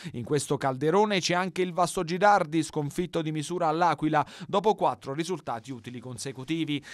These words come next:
Gli altomolisani hanno dimostrato di essere vivi ed in forma. Archiviata la battuta d'arresto allo stadio Gran Sasso, le attenzioni sono tutte rivolte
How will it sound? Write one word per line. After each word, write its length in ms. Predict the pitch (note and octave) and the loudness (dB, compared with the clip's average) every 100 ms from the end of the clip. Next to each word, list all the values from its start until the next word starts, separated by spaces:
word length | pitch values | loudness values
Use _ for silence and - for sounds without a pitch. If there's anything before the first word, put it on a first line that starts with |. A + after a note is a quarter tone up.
| - | -8
Gli 120 | C#3 | 6
altomolisani 840 | F#3+ G#3+ G#3 G3+ G3 F3 F#3 D3+ D3+ | 8 8 6 4 2 4 4 4 2
hanno 160 | D#3 | 0
dimostrato 500 | D3+ D#3 D3 F3+ D#3+ | 0 0 2 2 4
di 120 | D#3 | 4
essere 360 | E3 D#3 D#3+ D3+ | 2 2 2 0
vivi 300 | E3+ G#3+ G3+ | 2 -2 -2
ed 200 | - F#3 | 0 0
in 140 | G3 | 0
forma. 480 | F3+ F#3+ D#3+ C#3 D3+ - G3 | 0 2 2 2 0 -2 -6
Archiviata 640 | - G3 F#3+ G#3 F#3+ D3 C3+ | 4 4 4 6 6 6 4
la 140 | C#3 | 2
battuta 400 | C3 C#3 F3 E3 | 2 0 0 2
d'arresto 640 | D3+ D3 E3+ D#3+ - - C#3 | 2 4 2 2 -2 -2 -2
allo 300 | - C#3+ C#3 | 0 0 0
stadio 300 | - F3 D3+ | -2 0 2
Gran 240 | C#3 D#3 F#3+ | 2 0 2
Sasso, 480 | B3 G3 - G3 - - | 4 4 4 0 0 -8
le 120 | D3+ G#3+ | 4 4
attenzioni 640 | - A3 G3 B3+ A3+ F#3+ | 4 -2 0 2 2 2
sono 220 | E3+ G3+ | 0 -2
tutte 260 | F#3+ G#3+ G3+ | -2 -2 0
rivolte 540 | G3 F3 C3+ - D3 | 2 2 2 0 -4